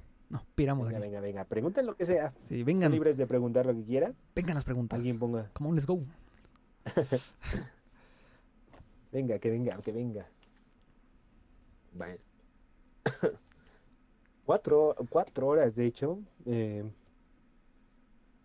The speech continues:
Speaker 2: cuatro horas y media, tienes razón, se pasaron bastante rápido.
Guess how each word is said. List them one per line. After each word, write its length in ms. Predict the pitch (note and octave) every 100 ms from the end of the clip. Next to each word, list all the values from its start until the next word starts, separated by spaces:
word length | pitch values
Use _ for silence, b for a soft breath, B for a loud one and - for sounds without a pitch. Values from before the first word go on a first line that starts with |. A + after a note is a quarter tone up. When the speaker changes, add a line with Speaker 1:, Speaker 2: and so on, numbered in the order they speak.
| _ _ _ _ _
Speaker 2:
cuatro 240 | A#2 A#2 F3
horas 180 | A#3
y 80 | C#3+
media, 300 | B2+ E3+ D3
tienes 240 | C3 D3 C#3+
razón, 220 | A#2+ C#3+
se 80 | D3
pasaron 340 | A#2 B2+ C3+
bastante 380 | A#2 - A#2+ A#2+
rápido. 400 | A2 A2 B2